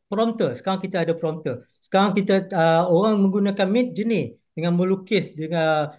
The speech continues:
aplikasi-aplikasi yang basic. Uh, baru tadi saya ada meeting, kita nak buat strategic planning dan kita minta bud come up with the strategic planning. Saya minta staff saya yang, uh, bukan A I,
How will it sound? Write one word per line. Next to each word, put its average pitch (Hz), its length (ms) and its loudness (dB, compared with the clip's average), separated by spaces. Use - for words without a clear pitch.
aplikasi-aplikasi 170 1200 -2
yang 156 160 -2
basic. 160 480 -4
Uh, 147 160 -2
baru 170 240 2
tadi 190 240 2
saya 185 240 4
ada 175 80 2
meeting, 175 400 0
kita 190 240 -4
nak 175 160 -2
buat 185 80 -2
strategic 180 400 -4
planning 202 400 0
dan 165 160 -2
kita 190 320 -2
minta 190 320 0
bud 214 280 2
come 214 160 0
up 196 80 -4
with 180 240 -4
the 156 480 -2
strategic 190 320 -2
planning. 190 400 -4
Saya 180 320 -2
minta 180 320 -4
staff 175 320 -2
saya 196 400 2
yang, 160 240 -4
uh, 151 320 0
bukan 175 400 -4
A 202 80 -2
I, - 20 0